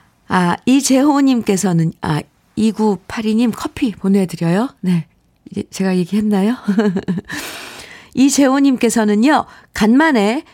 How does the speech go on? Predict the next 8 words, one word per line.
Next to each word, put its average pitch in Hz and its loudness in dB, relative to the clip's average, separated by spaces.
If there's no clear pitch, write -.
연차 214 2
쓰고 220 0
집에서 196 -2
쉬는데, 214 0
음, 208 -2
왜 247 4
이렇게 226 0
자꾸만 196 -2